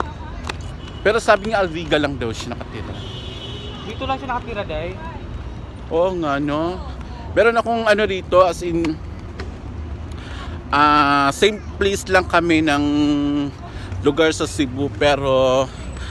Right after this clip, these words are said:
Speaker 1: Sa tagal namin dito sa Dubai, first time lang kami nagkita sa bar pa kung saan siya nagtatrabaho.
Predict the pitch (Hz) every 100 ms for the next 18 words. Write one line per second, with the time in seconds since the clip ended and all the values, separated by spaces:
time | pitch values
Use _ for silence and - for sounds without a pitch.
0 | - - - - - - - - 131 -
1 | 175 202 196 196 190 175 196 185 180 156
2 | 139 123 123 120 123 127 - - - -
3 | - 160 156 - 165 156 156 156 143 143
4 | - 131 120 - 117 113 113 - - -
5 | - - - - 196 202 226 233 269 -
6 | - 165 175 - 165 165 170 156 147 -
7 | 151 135 147 139 123 113 110 104 95